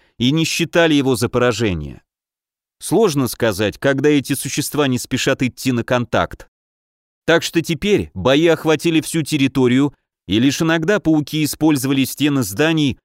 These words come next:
чтобы неожиданно менять свою позицию или уходить от ударов.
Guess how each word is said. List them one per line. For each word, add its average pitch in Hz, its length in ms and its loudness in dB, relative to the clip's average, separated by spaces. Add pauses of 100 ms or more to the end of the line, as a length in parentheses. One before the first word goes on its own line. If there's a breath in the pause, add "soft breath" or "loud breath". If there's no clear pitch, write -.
(140)
чтобы 156 340 0
неожиданно 175 520 2
менять 170 400 0
свою 151 260 2
позицию 143 640 0
или 139 200 2
уходить 135 520 0
от 135 120 -4
ударов. 117 560 0